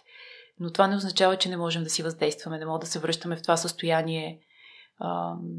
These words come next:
на сигурност, на спокойствие, на хармония, което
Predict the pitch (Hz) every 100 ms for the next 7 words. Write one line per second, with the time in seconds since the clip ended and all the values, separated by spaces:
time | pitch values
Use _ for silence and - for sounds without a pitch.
0 | 165 - - 170 - 165 165 160 - -
1 | - - - - _ - - 165 165 165
2 | - 165 - - 170 160 - 160 - -
3 | _ _ _ - 170 240 170 160 160 151
4 | 147 156 147 - 156 165